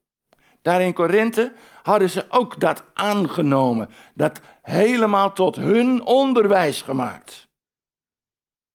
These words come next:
Het is als het ware boven de gemeente, als je die gemeente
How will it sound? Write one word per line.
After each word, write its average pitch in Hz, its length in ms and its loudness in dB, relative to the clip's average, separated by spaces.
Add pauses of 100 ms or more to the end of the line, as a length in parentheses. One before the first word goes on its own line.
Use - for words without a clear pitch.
(580)
Het 143 160 -8
is 170 200 -2 (440)
als 143 180 -2
het 139 120 -10
ware 202 280 2
boven 202 440 2
de - 80 0
gemeente, 247 680 0 (220)
als 147 180 0
je 147 280 0
die 143 140 -6
gemeente 220 500 -2